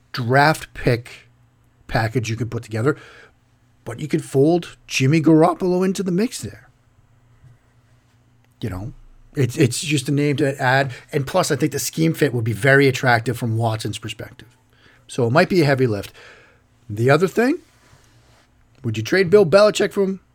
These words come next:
for Deshaun Watson? I wouldn't. I wouldn't.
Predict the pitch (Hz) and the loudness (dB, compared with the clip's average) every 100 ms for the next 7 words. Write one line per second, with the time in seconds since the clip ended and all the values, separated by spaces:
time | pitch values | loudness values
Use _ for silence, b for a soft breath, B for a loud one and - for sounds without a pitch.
0 | _ _ 190 175 170 196 190 202 208 214 | _ _ -10 -8 -6 -4 -2 -2 -2 -6
1 | 214 _ _ _ _ _ - 170 147 98 | -8 _ _ _ _ _ 2 2 2 -4
2 | 104 - _ _ _ _ _ _ _ - | -10 -20 _ _ _ _ _ _ _ -4
3 | 143 98 87 | -2 -2 -8